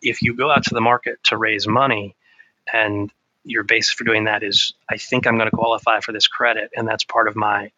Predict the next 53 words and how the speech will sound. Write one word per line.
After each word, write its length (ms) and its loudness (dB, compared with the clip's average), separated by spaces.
that's 160 -2
part 160 2
of 80 0
my 80 -2
capital 320 0
stack, 300 -4
right? 100 -4
That's 140 -4
part 160 0
of 40 -2
the 80 -4
dollars 340 4
I'm 100 2
putting 200 -2
together 340 0
to 120 -10
build 160 -4
this 120 -2
project." 440 2
When 200 4
you 100 2
show 240 2
up 160 0
at 80 -4
your 220 0
investor 520 0
or 120 0
your 140 -2
lender's 360 0
door 220 -2
and 80 -2
you 40 0
say, 180 0
"I 40 -8
think 320 -6
I'm 140 2
gonna 180 -4
get 120 0
X," 400 0
they're 100 0
gonna 140 -2
say, 140 0
"Come 200 -2
back 240 0
when 100 0
you 140 -2
know 240 2
you're 160 -2
gonna 180 -2
get 100 -6
X." 220 -2
And 160 0
so 400 0